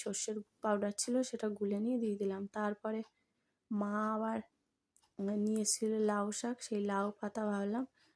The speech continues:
আজকে বাটা করি, যেহেতু কালকে আবার বৃহস্পতিবার, কালকে নিরামিষ খাবো, তাহলে কালকে ডাঁটাটা শাকটা চচ্চড়ি করবো। আজকে বেশ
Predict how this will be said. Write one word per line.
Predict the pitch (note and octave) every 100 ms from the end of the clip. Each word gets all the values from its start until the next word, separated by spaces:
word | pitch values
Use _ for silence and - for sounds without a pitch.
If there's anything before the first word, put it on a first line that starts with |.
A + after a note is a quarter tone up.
| _ -
আজকে | G3+ - A#3+ A3+
বাটা | G3 G#3 G3+
করি, | G3+ G3+ G3
যেহেতু | G#3 G#3 - A3 A3 _ _ -
কালকে | A#3 G3+ G#3
আবার | G#3+ G#3+
বৃহস্পতিবার, | G#3 G#3 - - A3+ A#3 B3 A#3
কালকে | G3+ G3+ G#3+ G#3
নিরামিষ | G#3 G#3 A3 -
খাবো, | - C#4 G#3 -
তাহলে | F#3+ G3 G#3 -
কালকে | G3 G3+ A3
ডাঁটাটা | G#3 F#3+ G3 - A3+ _ _ _ _ -
শাকটা | - F#3 _ _ - A#3 A#3 A#3+
চচ্চড়ি | G3+ F#3+ - G#3+ G#3+
করবো। | A#3+ C4+ C#4+
আজকে | G#3+ G3+ -
বেশ | G3+ G3